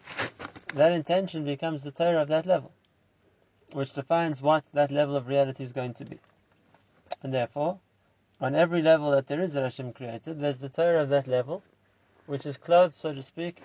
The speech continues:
in the trappings or in the, the kind of, uh, words, the kind of meaning that that level will underst-, will relate to. And if we're talking about our physical world, the Torah talks about physical things.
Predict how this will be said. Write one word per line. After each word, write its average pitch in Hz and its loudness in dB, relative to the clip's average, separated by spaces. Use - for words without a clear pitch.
in 143 -4
the 139 0
trappings 147 0
or 131 0
in 127 -4
the, 131 0
the 135 -8
kind 175 -2
of, 147 4
uh, 120 -8
words, 139 4
the 123 -10
kind 160 -4
of 143 4
meaning 147 -2
that 135 -2
that 139 2
level 147 -2
will 139 2
underst-, 135 2
will 139 -2
relate 147 -4
to. - -20
And 135 -8
if 123 -6
we're 131 -6
talking 160 0
about 139 4
our 131 4
physical 151 -6
world, 180 2
the 147 -4
Torah 165 -2
talks 156 -6
about 143 -8
physical 151 -8
things. 175 -10